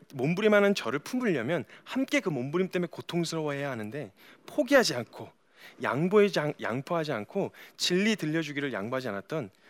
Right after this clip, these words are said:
제 가족들과 믿음의 선배들이 있었기 때문에 저는 오늘 이 자리에 서 있을 수 있-, 있었다고 저는 믿어요.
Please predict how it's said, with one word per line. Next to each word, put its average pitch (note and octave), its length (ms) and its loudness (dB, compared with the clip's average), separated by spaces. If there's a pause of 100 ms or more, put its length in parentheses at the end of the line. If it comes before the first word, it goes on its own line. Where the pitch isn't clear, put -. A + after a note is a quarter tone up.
제 - 120 -10
가족들과 D3 640 -4
믿음의 A#2+ 240 -4
선배들이 G3 420 -2
있었기 B2 300 -8
때문에 B2 440 -8 (200)
저는 C#3+ 180 -4
오늘 D3 320 -2
이 B2+ 80 -8
자리에 C3+ 280 -2
서 - 180 -8
있을 F3+ 240 -6
수 - 140 -12
있-, A2 80 -14 (300)
있었다고 B2 500 -6
저는 A2 240 -6
믿어요. F#2+ 320 -8